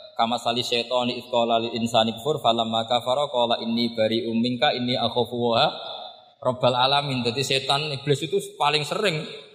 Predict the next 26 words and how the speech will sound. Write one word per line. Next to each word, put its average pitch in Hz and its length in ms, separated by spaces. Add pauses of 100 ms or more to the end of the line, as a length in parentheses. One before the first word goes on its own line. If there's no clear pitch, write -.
(120)
bilang 139 320
inni 151 180
akhafu 139 600 (1080)
rabbal 143 340
alamin 180 360
karena 180 260
iblis 180 300
itu 208 80
tahu 156 240
surga, 147 480
tahu 147 180
neraka, 143 600
tahu 143 180
kekuasaannya 147 640
Allah. 143 300
Jadi 143 180
takutnya 165 400
sama 170 240
Allah 190 160
luar 151 240
biasa. - 300 (2000)
Makanya 156 320
setiap 151 320
dia 143 160
mengajarkan 135 560
kekafiran, 135 560